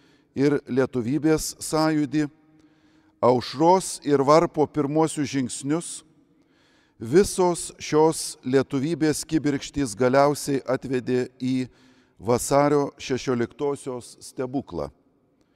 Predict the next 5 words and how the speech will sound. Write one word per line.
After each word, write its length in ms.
Gražiai 560
jį 160
apibūdina 640
Justinas 580
Marcinkevičius, 1160